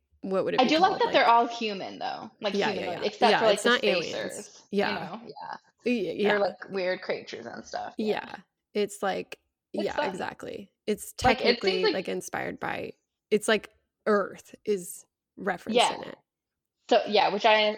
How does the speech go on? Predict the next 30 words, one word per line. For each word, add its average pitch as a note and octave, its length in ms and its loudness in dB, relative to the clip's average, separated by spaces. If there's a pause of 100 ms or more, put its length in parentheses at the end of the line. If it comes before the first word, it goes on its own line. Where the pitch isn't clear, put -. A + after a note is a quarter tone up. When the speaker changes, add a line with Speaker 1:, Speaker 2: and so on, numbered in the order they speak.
Speaker 2:
I G#3 80 4
find G#3 460 -4
incredibly F#3 800 -2
cheesy, G2 720 -10 (160)
when - 380 8
they G3+ 140 10
Speaker 1:
<laughs> E3+ 40 -2
Speaker 2:
reference F#3+ 560 2
Earth, G3+ 500 2
and, G#3+ 140 4
like, G3+ 200 2
especially A3 680 2
when A3 140 2
they G3+ 120 4
reference, F#3+ 460 2
like, F#3 180 -2
the F#3 80 -6
different F3 340 -10
religions, G3+ 960 -4
like, E3+ 520 -4 (120)
Speaker 1:
Yeah. A3 300 4
Speaker 2:
that F3+ 180 2
one F3+ 200 -2
book F3 260 0
that G3+ 140 -2
they G3+ 80 -2
got, G#3 220 -2
I G3+ 80 0
was G3 120 -4
like, F3 200 -4